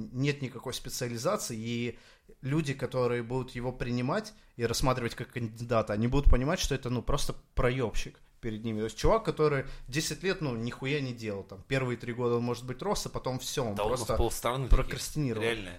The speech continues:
Speaker 2: Ребят,
Speaker 1: И, и
Speaker 2: которые,
Speaker 1: во-, и во-
Speaker 2: блядь, последние десять лет нихуя не делали.
Speaker 1: <laughs>
Speaker 2: При
Speaker 1: К
Speaker 2: этом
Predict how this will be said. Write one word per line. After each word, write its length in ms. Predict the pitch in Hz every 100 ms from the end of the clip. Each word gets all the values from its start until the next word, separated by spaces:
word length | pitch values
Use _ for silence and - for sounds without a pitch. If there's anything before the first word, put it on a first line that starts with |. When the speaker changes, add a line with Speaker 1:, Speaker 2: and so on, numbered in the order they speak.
| -
Speaker 2:
Ребят, 420 | 113 127 135 185 -
Speaker 1:
И, 100 | 131
и 20 |
Speaker 2:
которые, 160 | 131 135
Speaker 1:
во-, 100 | 147
и 260 | 131 117 131
во- 20 | 131
Speaker 2:
блядь, 240 | 127 - - - -
последние 720 | 190 - 180 190 190 151 135
десять 400 | 131 175 160 143
лет 260 | 175 185
нихуя 840 | 175 185 156 190 240 262 202 226 220
не 200 | 214 233 139
делали. 640 | 196 233 214 180 151 131 220
Speaker 1:
<laughs> 120 | 135
Speaker 2:
При 140 | - 214
Speaker 1:
К 20 |
Speaker 2:
этом 120 | 240